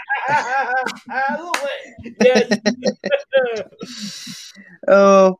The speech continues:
Speaker 2: but I feel, I, I say this with a, with a twinge of sadness because I do like him, but I think,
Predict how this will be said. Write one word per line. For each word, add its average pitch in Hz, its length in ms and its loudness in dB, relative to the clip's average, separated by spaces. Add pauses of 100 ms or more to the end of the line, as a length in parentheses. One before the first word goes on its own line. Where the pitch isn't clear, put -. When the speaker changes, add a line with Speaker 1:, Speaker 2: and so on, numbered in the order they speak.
Speaker 2:
but - 140 -2 (760)
I 208 60 2
feel, 233 460 4 (160)
I, 180 220 -6
I 180 60 2
say 220 260 2
this 175 200 -4
with 147 160 -6
a, 143 260 -2
with 147 200 -2
a 151 60 2
twinge 151 320 -4
of 131 80 -4
sadness 135 600 0
because 131 260 -6
I 147 100 6
do 160 300 0
like 113 340 -2
him, 120 320 -4 (340)
but 131 300 2
I 120 140 0
think, 110 280 -8